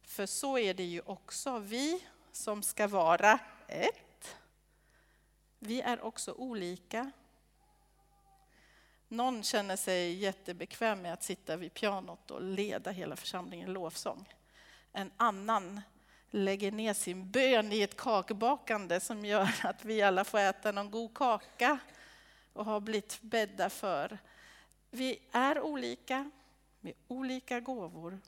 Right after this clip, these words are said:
och det är bra. Det bejakar vi, för det är såna Gud har skapat oss till. På olika sätt har vi alla samma bud, "Du ska älska."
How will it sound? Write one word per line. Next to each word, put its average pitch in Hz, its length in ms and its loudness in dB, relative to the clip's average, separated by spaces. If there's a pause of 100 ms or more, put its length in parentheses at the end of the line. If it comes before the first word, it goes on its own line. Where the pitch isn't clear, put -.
(460)
och 180 160 -6
det 160 120 -4
är 175 40 -6
bra. 160 280 0 (760)
Det - 120 -12
bejakar 254 600 -6
vi, - 180 -16 (240)
för - 180 -8
det 180 100 -6
är 175 40 -8
såna 196 480 -8
Gud 214 260 -10
har 202 80 -10
skapat - 500 -10
oss - 160 -20
till. - 280 -20 (2500)
På 277 280 0
olika 285 460 2
sätt - 560 -4
har 185 120 0
vi 185 120 -2
alla 202 380 4
samma 214 680 2 (580)
bud, 180 480 -8 (140)
"Du - 120 -10
ska - 260 -2
älska." - 560 -6